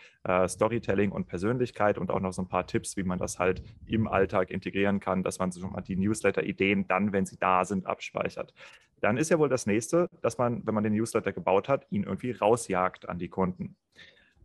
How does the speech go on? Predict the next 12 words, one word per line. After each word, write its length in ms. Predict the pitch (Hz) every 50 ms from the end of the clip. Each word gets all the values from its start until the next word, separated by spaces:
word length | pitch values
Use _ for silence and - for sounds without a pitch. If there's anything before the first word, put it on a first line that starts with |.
| - - - - - -
Wie 120 | 107 110
oft? 380 | - - 135 165 - _ _ _ _ _ _ _ _ _ _ _ _
Ja, 320 | 101 95 101 131 160 - _ _
das 160 | - 85 -
liegt 160 | 104 101 - -
natürlich 320 | 101 - 98 95 - -
ein 80 | 92 92
bisschen 200 | - - 92 92
an 140 | 92 95
euch. 340 | - 101 110 147 160 - - _
An 220 | - - 196 190 170
wen? 420 | 196 180 101 117 151 190 - -